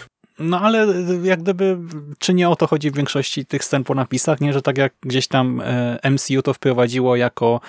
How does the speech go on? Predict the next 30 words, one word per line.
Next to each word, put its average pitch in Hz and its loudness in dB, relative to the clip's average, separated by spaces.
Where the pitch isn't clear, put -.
zajawki, 127 0
teasery, 117 0
nie? 117 0
Późniejszych 123 -4
filmów, 131 -4
tak? 127 -4
W - -14
którymś 135 0
momencie 131 0
to 127 -2
zaczęło 131 2
zjadać 127 0
własny 123 0
ogon, 127 0
nie? 127 0
I 131 -2
wiele 131 2
z - -6
tych - -4
scen 127 -2
nie 131 0
ma 113 2
sensu, 107 -6
nie? 110 -2
To - -10
są 113 -4
albo 113 0
jakieś 110 -4
tam 113 0
jedno, 113 -2